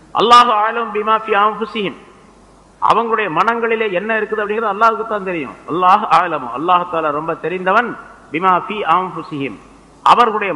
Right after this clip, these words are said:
மனங்களிலே உள்ளவற்றை அல்லாஹ் ரொம்ப தெரிந்தவன். இன்னி இதல் லமினல் லாலிம், தெரிந்தவன் நான், அல்லாஹ் தான் தெரிந்தவன் என்ற காரணத்தினால் அவங்களுக்கு ஹைரை கொடுக்க மாட்டான் அப்படின்னு நான் சொல்ல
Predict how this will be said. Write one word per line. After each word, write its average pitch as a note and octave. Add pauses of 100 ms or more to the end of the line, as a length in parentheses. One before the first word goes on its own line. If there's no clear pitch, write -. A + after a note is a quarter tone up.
மனங்களிலே G3+ (720)
உள்ளவற்றை F#3+ (240)
அல்லாஹ் F3+
ரொம்ப D#3 (120)
தெரிந்தவன். A2+ (680)
இன்னி F#3+ (160)
இதல் F3+
லமினல் E3
லாலிம், B2+ (840)
தெரிந்தவன் G3+ (200)
நான், F3 (140)
அல்லாஹ் F#3
தான் A3
தெரிந்தவன் G3
என்ற F3 (120)
காரணத்தினால் F3+ (600)
அவங்களுக்கு F#3
ஹைரை A3+
கொடுக்க G#3
மாட்டான் F#3+ (140)
அப்படின்னு E3
நான் D#3+
சொல்ல D#3